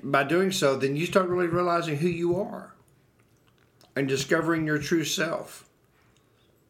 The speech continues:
You know, a lot of us go through this life, you know, not really knowing, "Who am I?"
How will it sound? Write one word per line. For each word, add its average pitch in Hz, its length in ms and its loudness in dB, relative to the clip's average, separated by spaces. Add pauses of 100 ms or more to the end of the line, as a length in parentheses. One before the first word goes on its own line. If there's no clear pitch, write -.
(600)
You 143 80 0
know, 143 100 4
a - 20 -4
lot 160 200 2
of 160 80 -2
us 123 120 -2
go 135 200 2
through 135 120 2
this 117 260 -4
life, 123 440 -2
you 123 60 -4
know, 117 260 -2
not 139 260 -4
really 143 200 0
knowing, 135 440 -2
"Who 190 220 0
am 208 180 -2
I?" 55 200 -6